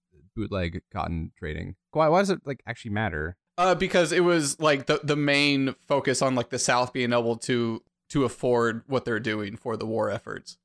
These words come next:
Speaker 2: 'Cause, like, cotton was, like, their
Speaker 1: Oh,
Speaker 2: main
Speaker 1: I
Speaker 2: industry.
Speaker 1: see.
Speaker 2: And so, I mean, like, the North needed it too, but not as much. And so it was much more crippling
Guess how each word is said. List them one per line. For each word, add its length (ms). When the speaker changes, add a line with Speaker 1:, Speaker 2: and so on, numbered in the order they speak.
Speaker 2:
'Cause, 120
like, 220
cotton 300
was, 140
like, 160
their 120
Speaker 1:
Oh, 60
Speaker 2:
main 280
Speaker 1:
I 120
Speaker 2:
industry. 480
Speaker 1:
see. 60
Speaker 2:
And 120
so, 520
I 60
mean, 260
like, 200
the 100
North 500
needed 320
it 200
too, 260
but 220
not 240
as 180
much. 380
And 100
so 220
it 20
was 180
much 200
more 160
crippling 720